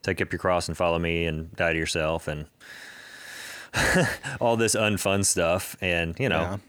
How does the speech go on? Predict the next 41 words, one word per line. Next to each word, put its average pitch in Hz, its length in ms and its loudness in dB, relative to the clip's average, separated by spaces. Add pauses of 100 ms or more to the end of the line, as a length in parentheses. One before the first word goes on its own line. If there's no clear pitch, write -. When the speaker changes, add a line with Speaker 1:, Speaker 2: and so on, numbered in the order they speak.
Speaker 1:
can, 131 180 -2
can 190 240 0
I 196 120 2
have, 160 240 2
like, 113 200 2
fifty 147 300 -2
percent 143 360 0
of 127 60 0
that 127 320 2
and 101 120 0
then 98 180 2
the 90 100 2
rest 92 480 0 (320)
other 92 240 2
things 92 440 0
that 85 200 0 (1300)
are, 92 200 0
are 90 80 0
more 87 220 2
enjoyable 87 440 0
for 95 200 -2
me? 90 160 -4 (540)
Speaker 2:
I'll 117 120 4
die 113 200 8
to 131 80 4
myself 104 520 4
on 92 140 0
Monday 98 320 -2
through 92 180 -4
Thursday. 87 800 -6
Speaker 1:
Mm. 82 440 -4 (1120)
Speaker 2:
And 104 140 -6
then 95 80 -2
it's 95 160 -4
all 92 120 2
me. 92 180 -4
Yeah, 113 340 4
Sunday, 78 320 -6
Sunday 98 520 -2
through 87 180 -6
Wednesday. 69 520 -8